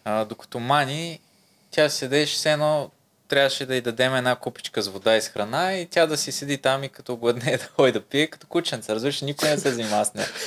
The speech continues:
Само я оставяме колко да не умре някъде нещо и това е. И аз отивам, понеже тя видях, че нещо много е, беше набрала на Алекса.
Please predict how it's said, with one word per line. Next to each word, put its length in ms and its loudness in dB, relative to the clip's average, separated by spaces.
Само 280 4
я 60 4
оставяме 440 4
колко 260 6
да 160 4
не 80 6
умре 280 4
някъде 460 0
нещо 400 -2
и 60 -8
това 240 4
е. 60 -2
И 100 0
аз 220 2
отивам, 440 -4
понеже 340 -4
тя 280 0
видях, 360 0
че 140 -10
нещо 300 -8
много 320 -2
е, 140 -2
беше 260 -4
набрала 420 0
на 120 -10
Алекса. 500 -8